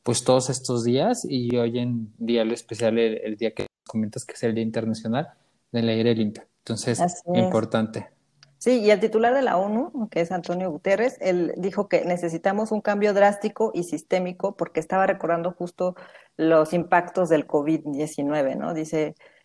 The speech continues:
Speaker 2: este, ok, en algunos lugares hay menor con-, contaminación por aire porque se disminuyeron los desplazamientos, pero, eh, hay un repunte muy importante ya en algunas partes del mundo, entonces,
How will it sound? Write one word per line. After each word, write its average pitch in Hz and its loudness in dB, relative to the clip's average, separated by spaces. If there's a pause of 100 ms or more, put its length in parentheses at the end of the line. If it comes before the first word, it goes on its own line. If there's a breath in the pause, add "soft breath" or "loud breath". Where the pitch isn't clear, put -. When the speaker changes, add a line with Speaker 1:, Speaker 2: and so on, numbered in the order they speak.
(160 soft breath)
Speaker 2:
este, 139 2
ok, 147 0 (500)
en 156 0
algunos 165 2
lugares 160 4
hay 151 0 (260)
menor 160 2
con-, 160 0 (140)
contaminación 147 -2
por 151 2
aire 156 4
porque - -8
se - -8
disminuyeron 156 0
los 151 -2
desplazamientos, 156 -6
pero, 208 2 (340 loud breath)
eh, 143 4
hay 165 6
un 175 0
repunte 165 2
muy 165 0
importante 160 0
ya 160 4
en 160 0
algunas 156 -2
partes 160 0
del 147 0
mundo, 170 0
entonces, 170 -4